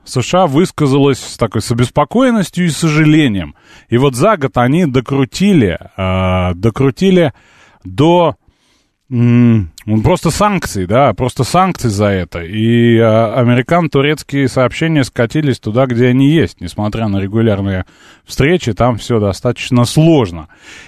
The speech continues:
И вот я вижу, что те же самые сигналы сейчас подают Индии, вот, а, ну, есть, соответственно, такие,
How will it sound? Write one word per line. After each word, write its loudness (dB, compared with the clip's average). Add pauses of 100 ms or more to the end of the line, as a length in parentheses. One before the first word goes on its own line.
И 0
вот 2
я 2
вижу, 2
что 0 (360)
те 2
же 0
самые 0
сигналы 0
сейчас -4
подают -2
Индии, 2 (440)
вот, 0
а, 2
ну, 0
есть, -2 (340)
соответственно, -6
такие, -2